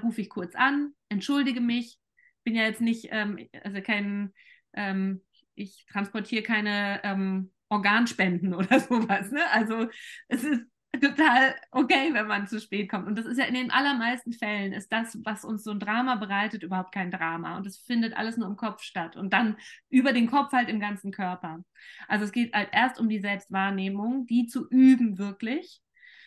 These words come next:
Und dann, ähm, auch ein Stück weit um dieses Distanzieren von dem eigenen Drama. Also sich bewusst machen, das heißt ja immer so schön, ich bin nicht meine Gedanken.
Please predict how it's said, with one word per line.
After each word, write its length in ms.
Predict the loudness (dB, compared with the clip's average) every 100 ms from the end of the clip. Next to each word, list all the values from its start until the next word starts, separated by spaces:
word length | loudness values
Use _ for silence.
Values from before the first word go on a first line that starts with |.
| _ _ 0
Und 220 | 0 4
dann, 380 | 6 6 4 0 -4 0
ähm, 440 | 2 2 0 -2 -4
auch 200 | -4 -2
ein 80 |
Stück 240 | -2 -2 0
weit 180 | 0 4
um 120 | 4
dieses 340 | 4 0 -2
Distanzieren 920 | 0 0 0 -2 -2 -2 0 2 0
von 180 | -2 -4
dem 160 | -4 -2
eigenen 440 | -2 -2 -2 -4
Drama. 640 | -2 -2 -2 -2 -8 -10 -18 _ -8
Also 180 | -4 -2
sich 200 | -4 -2
bewusst 420 | -4 -2 -4 -4
machen, 500 | -2 -2 -4 -6 -8 -18 -20 _
das 80 | -2
heißt 200 | -2 0
ja 60 | -2
immer 160 | -2
so 60 | -4
schön, 280 | -2 -2 -4
ich 140 | -2
bin 160 | 4 4
nicht 160 | 4
meine 240 | 0 0 -2
Gedanken. 680 | 0 0 0 -6 -10 -12